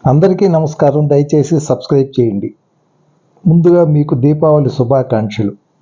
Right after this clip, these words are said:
అందరి జీవితాలు దివ్యమైన వెలుగులతో, కాంతులతో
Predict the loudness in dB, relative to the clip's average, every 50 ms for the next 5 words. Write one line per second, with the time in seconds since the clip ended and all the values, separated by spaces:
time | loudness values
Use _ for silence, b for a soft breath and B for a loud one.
0 | _ _ _ _ -20 -20 -20 B B B B -2 0 2 2 2 4 4 4 4
1 | 2 2 2 2 2 2 2 0 0 0 0 -2 0 0 0 2 2 2 2 2
2 | 2 0 0 0 0 0 0 0 0 0 0 0 0 -2 -2 -2 -2 -2 -2 -2
3 | -2 -2 -2 -2 -2 -2 0 -2 -2 -2 -2 -6 -6